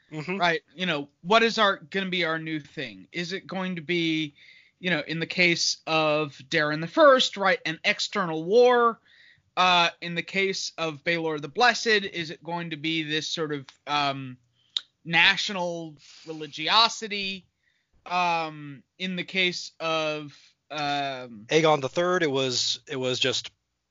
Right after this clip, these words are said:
Speaker 1: "I'm gonna give you bread, and you're on your own for circuses."
Speaker 2: Yeah, I mean, you know, it's, we're still in, you know, a little bit of a sort of, like, blank spot, um,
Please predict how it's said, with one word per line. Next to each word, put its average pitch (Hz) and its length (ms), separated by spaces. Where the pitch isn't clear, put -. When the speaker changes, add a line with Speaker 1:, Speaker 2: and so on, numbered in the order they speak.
Speaker 1:
"I'm 127 120
gonna 131 160
give 131 160
you 123 100
bread, 156 500
and 120 160
you're 139 300
on 135 140
your 123 120
own 127 160
for 123 80
circuses." 175 800
Speaker 2:
Yeah, 277 480
I 247 80
mean, 269 320
you 277 80
know, 262 220
it's, 269 260
we're 302 120
still 415 460
in, 285 380
you 254 140
know, 220 240
a 214 60
little 269 340
bit 240 220
of 220 120
a 208 120
sort 214 240
of, 180 140
like, 180 340
blank 196 320
spot, 170 560
um, 156 600